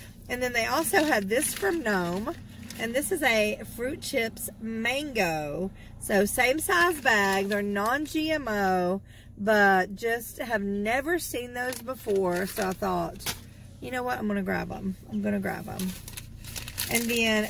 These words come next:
grab my hubby two more bags of these right here. So this is the caramel apple filled. These are the hard ones. He likes these. Um, he really loved the ones that was sent,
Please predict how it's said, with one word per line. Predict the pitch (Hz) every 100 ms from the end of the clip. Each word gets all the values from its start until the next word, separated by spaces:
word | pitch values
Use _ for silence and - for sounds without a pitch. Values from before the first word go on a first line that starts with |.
| 220
grab | 233 233 277
my | 330 339
hubby | 294 254 262 254 220
two | - 262 269
more | 302 294
bags | 269 269 254 -
of | 214
these | 214 226 226
right | 208 208
here. | 285 294 302 302 302 330 - - - - -
So | 247 214 202 196
this | 208 254
is | 262
the | 233
caramel | 214 240 233 247 254 254
apple | 220 220 233 214
filled. | - 254 254 254
These | 294 320 294 311
are |
the | 320 302
hard | 262 220 214
ones. | 208 196 190 190 208 214 - - - -
He | 269
likes | 240 240 240 -
these. | 269 285 277 277 285 254
Um, | 240 220 214
he | 220 214
really | 208 214 254 285 311 302 302 311 - 247
loved | 233 226 220 190 185 180 208 - - - - -
the | 202 233
ones | 214 220 214 196 180 180 190 -
that | 196 190 180 175 170 196
was | 208
sent, | - 214 202 208